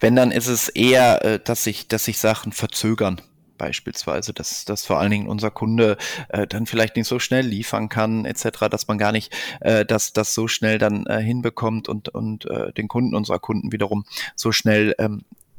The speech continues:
auf dieses Thema dann auch lässt, um wirklich dieses Feedback einzusammeln. Das ist eher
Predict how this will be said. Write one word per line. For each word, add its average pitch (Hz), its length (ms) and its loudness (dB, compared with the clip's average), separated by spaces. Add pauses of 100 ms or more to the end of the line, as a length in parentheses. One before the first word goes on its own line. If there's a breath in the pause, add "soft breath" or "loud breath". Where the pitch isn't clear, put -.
(200)
auf - 160 -2
dieses 110 320 0
Thema 117 260 6
dann 104 220 4
auch - 160 -2
lässt, 110 340 4
um 101 160 -2
wirklich 110 300 -2
dieses 104 280 -2
Feedback - 380 -2
einzusammeln. 120 640 4
Das 107 160 2
ist - 160 -2
eher 113 280 4